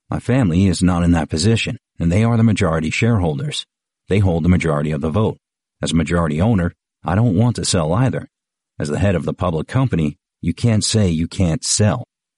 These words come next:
because then you're telling your shareholders that your own personal feelings about your assets are more important than their money, and they won't invest in you if you do that. On the belief among some high-ranking league executives that he has fielded offers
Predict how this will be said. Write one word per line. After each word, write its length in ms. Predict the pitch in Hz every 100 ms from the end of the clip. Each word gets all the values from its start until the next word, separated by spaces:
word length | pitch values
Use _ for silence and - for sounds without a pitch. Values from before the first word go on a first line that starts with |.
| -
because 440 | 80 - 85 76
then 160 | 78 87
you're 120 | 78
telling 280 | 98 92 80
your 100 | 76
shareholders 800 | - 117 113 85 76 78 92 -
that 180 | 80 73
your 160 | 80
own 140 | 92 82
personal 520 | - 120 - 85 78
feelings 420 | 90 78 82 82
about 260 | 78 76 76
your 160 | 78
assets 480 | 76 76 90 90 -
are 80 | 80
more 240 | 90 95
important 560 | 73 - 131 78 78 76
than 160 | 82
their 160 | 85 80
money, 380 | 85 110 87 - _ _ _ -
and 140 | 71
they 60 | 82
won't 200 | 92 110
invest 420 | 101 123 - -
in 100 | 78
you 220 | 78 87
if 140 | 92
you 100 | 90
do 180 | 90 107
that. 240 | 85 76 - _ _ _ _ _ -
On 120 | 113
the 60 | 110
belief 340 | 113 123 120
among 260 | 95 104 98
some 260 | - 110
high-ranking 600 | 92 90 87 87 85 85
league 240 | 85 98 82
executives 680 | 76 107 107 78 80 73 -
that 140 | 87 90
he 80 |
has 160 | 104 95
fielded 380 | - 120 117 98
offers 440 | 107 - 110 101